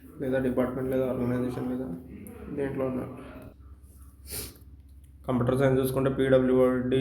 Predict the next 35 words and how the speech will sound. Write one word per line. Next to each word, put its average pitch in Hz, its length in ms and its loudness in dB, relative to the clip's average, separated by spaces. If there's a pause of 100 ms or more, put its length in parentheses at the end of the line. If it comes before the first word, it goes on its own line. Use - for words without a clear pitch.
(120)
వాళ్ళకి 123 380 2
రిజర్వ్డ్ 120 300 2
అయి 117 120 4
ఉంది 120 160 -4
ఒకటే 120 220 0 (100)
పోస్ట్. - 260 -6 (2000)
టెన్త్ 131 280 0
తర్వాత 135 240 4
ఐ 131 100 6
టీ 131 100 6
ఐ 131 100 4
ఉండాలి 127 300 0 (640)
their 135 200 2
respective 131 480 -2
field. 127 220 0 (720)
అది 117 180 0
కాకుండా 127 400 0
టెన్త్ 123 200 -2 (100)
తర్వాత 123 280 -2
టూ 127 140 -2
ఇయర్స్ 123 200 -4 (300)
as 120 140 -2
a 120 80 2
full 127 200 2
time 127 200 4
apprentice 127 420 0
trainee 123 300 0 (800)
ఆ 120 100 -4
రిలవెంట్ 127 340 2
ఫీల్డ్‌లో 123 320 0
చేస్తున్నదా, 127 500 -4 (600)
లేదా 127 200 -2
త్రీ 127 200 2
ఇయర్స్ 127 200 2 (160)
ఏదైనా 123 300 2